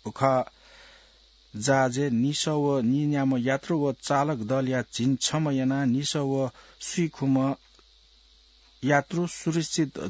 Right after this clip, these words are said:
जुगु विमानस्थल ज्याकु धागु ख। प्रधानमन्त्री सुशीला कार्की नाप नेपा या नीति श्रीलङ्का या नुम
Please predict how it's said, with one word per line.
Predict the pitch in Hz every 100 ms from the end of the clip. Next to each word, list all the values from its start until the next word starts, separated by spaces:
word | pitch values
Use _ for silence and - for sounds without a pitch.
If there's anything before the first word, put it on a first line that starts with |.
| 101 120
जुगु | 143 143 143 170 165 - - - - _ _ _ - -
विमानस्थल | 151 143 139 - 131 127 _ 101
ज्याकु | - 139 127 160 208 254 -
धागु | 139 123 127 123
ख। | 139 135 131 127 - - - - - - - _ - - - - - - -
प्रधानमन्त्री | 165 202 220 220 226 233
सुशीला | - 208 214 202
कार्की | 190 185 185 175
नाप | 165 147 156 165
नेपा | 151 156 156 151 147
या | 143 143
नीति | 143 151 165
श्रीलङ्का | 156 156 147 143 143 143 139
या | 135 123
नुम | 110 151